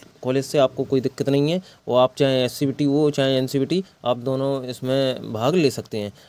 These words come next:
आईटीआई trade की बात करें तो दोस्तों, आपको आईटीआई ट्रेड में फिटर, welder,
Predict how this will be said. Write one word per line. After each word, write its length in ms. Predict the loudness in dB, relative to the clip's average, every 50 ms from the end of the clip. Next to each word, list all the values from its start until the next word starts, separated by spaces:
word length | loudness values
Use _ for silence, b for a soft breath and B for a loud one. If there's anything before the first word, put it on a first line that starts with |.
| B -2
आईटीआई 280 | 0 0 0 0 -2
trade 260 | 0 2 2 2 2
की 140 | 0 0 2
बात 200 | 2 2 0 0
करें 180 | 0 0 0 0
तो 80 | -2
दोस्तों, 420 | 0 0 0 -2 0 -2 0 0 0
आपको 220 | 0 0 0 2
आईटीआई 280 | 2 2 2 0 -2 0
ट्रेड 200 | 0 -2 -2 0
में 100 | -2 -2
फिटर, 260 | -4 -4 -4 -2 0
welder, 400 | 2 2 2 4 4 4 4 2